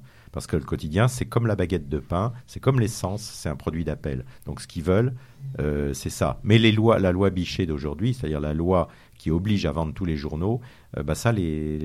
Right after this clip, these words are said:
les grandes surfaces n'en veulent pas, parce qu'elles se, elles disent, « Nous, on a, ça nous intéresse pas de recevoir six mille produits,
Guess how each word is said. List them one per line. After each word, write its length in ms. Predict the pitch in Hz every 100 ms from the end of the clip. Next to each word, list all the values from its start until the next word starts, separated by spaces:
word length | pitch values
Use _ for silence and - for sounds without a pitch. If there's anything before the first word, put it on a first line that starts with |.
| 73
les 300 | 69 67 78
grandes 180 | 80 82
surfaces 320 | - 98 -
n'en 80 | 87
veulent 180 | 78 73
pas, 300 | - 101 - - -
parce 180 | 76 -
qu'elles 140 | 73
se, 140 | - 71
elles 260 | 50 73
disent, « 220 | 71 101 92
Nous, 100 | 98
on 180 | 78
a, 80 | 67
ça 120 | 65 80
nous 140 | 78
intéresse 380 | 80 80 85 -
pas 140 | 101
de 80 | 82
recevoir 380 | 67 76 76 67
six 160 | -
mille 200 | 110 110
produits, 480 | 110 - 78 98 139